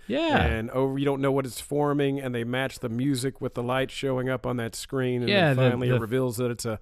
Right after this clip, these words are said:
Speaker 2: jack-o'-lantern.
Speaker 1: Yeah, on, like, the oldest computer ever, but at the time, just a computer. Yeah.
Speaker 2: I mean, that looked cool today, so that had to
Speaker 1: I
Speaker 2: be
Speaker 1: thought it looked
Speaker 2: amazing
Speaker 1: good,
Speaker 2: back
Speaker 1: yeah.
Speaker 2: in nineteen eighty-two.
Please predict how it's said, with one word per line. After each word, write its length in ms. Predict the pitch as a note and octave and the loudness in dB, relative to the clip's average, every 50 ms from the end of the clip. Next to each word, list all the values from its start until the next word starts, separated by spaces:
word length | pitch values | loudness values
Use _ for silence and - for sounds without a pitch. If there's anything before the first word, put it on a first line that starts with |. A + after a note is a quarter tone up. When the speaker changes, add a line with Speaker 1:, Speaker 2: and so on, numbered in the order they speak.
| - | -10
Speaker 2:
jack-o'-lantern. 720 | - - C3 C3 C3 C3 B2+ C3 C3+ C3+ C3+ C3 B2+ B2 A#2 - | -8 -4 0 0 0 0 0 0 -2 0 0 -2 -2 -4 -6 -4
Speaker 1:
Yeah, 340 | - F3 F3 B2 G2 - - C3+ | -2 2 2 2 2 0 -2 0
on, 180 | D3 C#3+ C#3+ C#3 | 2 4 4 4
like, 200 | C3 C3 - - | 4 2 0 2
the 120 | B2+ A#2+ | 2 2
oldest 280 | A#2 A2+ A2 A2 - - | 2 2 0 -2 -4 -2
computer 320 | - G2+ G2 G2+ G2+ G2 | -2 0 2 2 4 4
ever, 200 | F#2+ F#2+ F#2+ G#2 | 2 2 2 0
but 140 | F#2+ F#2+ F#2+ F2 | 0 0 2 2
at 120 | E2+ - | 0 0
the 60 | E2+ | -2
time, 500 | D#2 - F#2+ F2+ E2+ F2+ F#2 G2+ F#2+ E2 - | -4 -2 0 2 2 2 2 0 -2 -4 -2
just 260 | - F2 D#2 - - | -2 -2 -2 0 -4
a 60 | D#2 | -4
computer. 460 | - E2 D#2 D2+ E2 D#2+ E2+ F#2+ G#2 - - - - - - - - - - - - - - - - - | -2 0 0 2 2 2 0 0 -4 -6 -12 -20 -20 -20 -20 -20 -20 -20 -20 -20 -20 -20 -20 -20 -18 -8
Yeah. 260 | - - C#3+ F#2 - F2 - | -4 0 0 0 0 2 2
Speaker 2:
I 120 | C#3+ D#3+ E3 | 4 4 6
mean, 180 | E3+ E3 D#3+ | 6 4 6
that 200 | E3 G3 A#3 B3+ | 8 8 6 8
looked 280 | A#3+ G#3+ F3 - - - | 6 4 2 0 -4 -2
cool 220 | - F3 D#3+ D3 | 2 4 4 4
today, 500 | C3+ C#3+ C3+ A#2+ A#2+ C#3+ D3+ D3+ D3 C#3 | 2 0 -2 0 2 2 4 4 4 2
so 200 | A#2 - C#3 C3 C3 | 0 0 0 0 2
that 220 | D#3+ F3 F3 C#3+ | 2 2 2 4
had 240 | D3 D3+ D#3+ D#3 C#3 | 4 6 6 6 4
to 60 | C3+ | 4
Speaker 1:
I 120 | - F4 - | 2 4 4
Speaker 2:
be 40 | A#2+ | 4
Speaker 1:
thought 140 | - E4+ - | 4 6 6
it 20 | |
looked 60 | F4+ F4 | 6 4
Speaker 2:
amazing 240 | E4+ - - F#4+ F4 | 4 2 2 2 4
Speaker 1:
good, 60 | E4 | 6
Speaker 2:
back 140 | - - - | 6 6 6
Speaker 1:
yeah. 120 | - - | 4 4
Speaker 2:
in 60 | A3+ - | 4 4
nineteen 360 | A#2+ A#2+ A2 - C3 C3 B2 | 4 2 0 0 -2 0 0
eighty-two. 540 | A#2 A2+ A2 G#2 - - B2+ B2+ A#2+ G#2 | 0 0 0 -4 -2 0 2 2 2 0